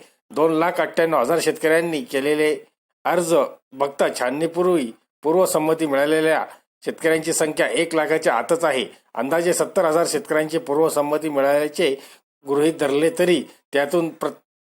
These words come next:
पुन्हा प्रत्यक्ष खरेदी करून बिले सादर करणाऱ्या शेतकऱ्यांची संख्या अजून कमी असते. त्यामुळे यंदा किमान तीस ते पस्तीस हजार शेतकऱ्यांना अनुदान मिळण्याचा अंदाज आहे,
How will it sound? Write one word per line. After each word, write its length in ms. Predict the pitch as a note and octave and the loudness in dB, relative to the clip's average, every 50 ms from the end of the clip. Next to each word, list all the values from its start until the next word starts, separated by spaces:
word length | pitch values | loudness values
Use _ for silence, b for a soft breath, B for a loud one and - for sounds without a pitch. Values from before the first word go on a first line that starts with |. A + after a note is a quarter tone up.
| _ _ _ _ _ | _ _ _ _ _
पुन्हा 260 | - D#3 D#3 D#3+ F3+ F3 | -6 -4 -2 0 0 0
प्रत्यक्ष 480 | - D#3 D3 - - F#3+ E3 - - F3+ - | 0 -2 -4 -2 -2 -2 0 0 0 0 0
खरेदी 260 | - C#3+ D3 D3+ E3+ | 0 -2 0 -2 -2
करून 320 | E3 E3 F3 E3+ E3 D#3 C3 | 0 2 2 2 2 0 -2
बिले 240 | C3 D3 D#3 E3+ E3 | -2 0 0 0 2
सादर 280 | D#3+ D3 C#3+ D3+ D3+ | 2 0 0 0 0
करणाऱ्या 400 | - D3+ D3 C#3+ D#3+ E3 E3 D#3 C3+ | 0 -2 -2 0 0 0 0 0 -2
शेतकऱ्यांची 520 | C3+ B2 - - D3+ D#3 D#3 D#3 D#3 D3+ | -4 -8 -8 -4 -2 -2 -2 -2 -6 -6
संख्या 420 | C3+ C#3+ C#3 C3+ - E3 D3+ A#2+ - B B B B B B B B - | -4 -4 -4 -4 -2 -2 -2 -2 -2 B B B B B B B B -4
अजून 280 | - C#3 C#3+ E3 F3 | -2 0 0 0 -2
कमी 280 | E3 - D3 C#3+ D#3 E3 | 0 0 0 0 2 0
असते. 300 | D#3+ D3 - - C#3+ A2 - - b b b b b _ - | 0 0 -2 -2 -4 -6 -6 -8 b b b b b _ -2
त्यामुळे 400 | C#3+ D3 D#3+ F3 F#3 F3+ E3 D3 | -2 0 2 2 2 2 2 2
यंदा 240 | C#3+ D3 D#3 D#3+ E3+ | 0 0 0 0 -2
किमान 420 | E3 - - D3+ E3 F3 E3 C3 - - | -2 -4 -4 -2 0 0 0 -2 -2 -4
तीस 220 | E3 F3 E3+ - - | -4 -4 -2 -2 -2
ते 40 | |
पस्तीस 340 | A#3+ B3 - A#3 - F#3+ F3+ | -2 -2 -4 -4 -2 0 0
हजार 180 | D#3+ D#3 E3 D3 | 2 2 2 0
शेतकऱ्यांना 460 | C#3+ D3 - - D#3+ D#3 D#3+ D#3+ D3 | -2 -4 -4 -2 -2 -2 0 0 -2
अनुदान 320 | B2+ C3+ C#3+ C#3+ D#3 D3+ D3+ | -2 -2 0 0 0 0 0
मिळण्याचा 400 | C#3+ C#3+ C#3+ D3 D3 D3 D#3+ C3 | 0 0 0 0 0 0 0 0
अंदाज 260 | B2 B2 C#3 C#3 C#3+ | 0 0 0 2 2
आहे, 180 | D3 D3 B2+ | 2 2 0